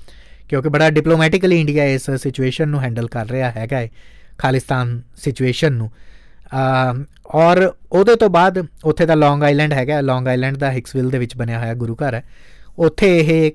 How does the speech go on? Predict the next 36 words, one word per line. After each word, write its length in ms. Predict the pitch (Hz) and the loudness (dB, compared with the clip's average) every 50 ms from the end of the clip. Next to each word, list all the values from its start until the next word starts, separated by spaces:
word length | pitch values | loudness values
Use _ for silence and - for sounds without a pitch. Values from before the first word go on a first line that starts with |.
| - | -2
ਘਟਨਾ 180 | 170 143 139 135 | -4 -4 -4 -4
ਵਾਪਰੀ 320 | 123 117 110 - - 110 | -4 -4 -6 -6 -8 -10
ਸੀ। 120 | 110 - - - - - - - - - - - | -10 -10 -14 -20 -20 -20 -20 -20 -20 -20 -4 -2
ਉਹ 100 | 180 202 | 0 0
ਤੋਂ 80 | 247 | 2
ਬਾਅਦ 220 | 208 214 226 233 220 | 4 4 4 4 4
ਇੱਕ 120 | 202 202 | 4 4
ਵਾਰ 140 | 214 202 - - | 2 0 0 2
ਫਿਰ 180 | - 240 302 | 2 2 2
ਤੋਂ 220 | - - 294 277 214 | 2 0 0 0 2
Vienna 360 | 170 160 156 151 156 165 156 | 2 2 2 2 2 0 0
Convention 540 | - 156 143 139 143 143 147 - 190 175 165 | -2 -2 -2 -2 -2 -2 -2 -2 -2 -2 -2
ਦੀ 80 | 160 | -2
ਗੱਲ 260 | 143 135 123 117 120 | -2 -2 -2 -2 -2
ਉੱਠਣ 320 | 123 113 - - 143 131 117 | -4 -6 -6 -6 -6 -6 -6
ਲੱਗ 120 | 107 95 - - | -6 -8 -10 -14
ਪਈ 100 | 87 90 | -16 -18
ਹੈਗੀ 340 | - - - 98 107 101 92 | -18 -18 -18 -18 -18 -18 -18
ਹੈ। 40 | - - - - - - - - - - - - - - | -20 -20 -20 -20 -20 -20 -20 -18 -18 -18 -18 -20 -10 -6
ਮੈਂ, 580 | 135 143 160 175 202 214 220 226 226 226 220 214 | -2 2 2 4 4 4 4 4 2 2 0 0
ਅ, 560 | 175 - - 151 151 156 156 160 160 156 160 | -4 -6 -2 0 2 4 4 4 2 2 0
ਅੱਜ 140 | 151 147 170 | 0 2 0
ਬੜਾ 260 | 175 165 151 160 160 | 0 2 2 2 2
ਹੁਣ 240 | 156 160 160 160 151 | 2 0 -2 -4 -4
ਥੋੜ੍ਹਾ 280 | - - - 147 160 165 | -4 -6 -4 -2 0 0
ਜਿਹਾ 120 | 165 160 | 0 0
ਕੁਇਕਲੀ 400 | - - 175 170 - 214 202 202 | 0 0 -2 0 0 0 0 2
ਜਿਹਾ 160 | 185 196 180 | 2 2 2
ਦੱਸ 200 | 156 135 120 113 | 2 0 -2 -2
ਦਿੰਦਾ 240 | 113 123 113 117 117 | -4 -6 -6 -4 -4
ਤੁਹਾਨੂੰ। 280 | 135 156 131 131 160 147 | -4 -6 -6 -6 -4 -2
Vienna 440 | 131 139 143 156 165 180 208 220 | -2 0 0 0 0 0 -2 -2
Convention 560 | 214 - 190 175 165 160 165 170 - 226 208 190 | -2 -4 -4 -2 -2 -2 -2 -2 -2 -2 -2 -2
ਦੀ 100 | 165 135 | -2 -2
ਨਾ 160 | 143 175 185 | -4 -6 -6
ਗੱਲ, 300 | 160 139 127 120 113 | -6 -6 -6 -6 -6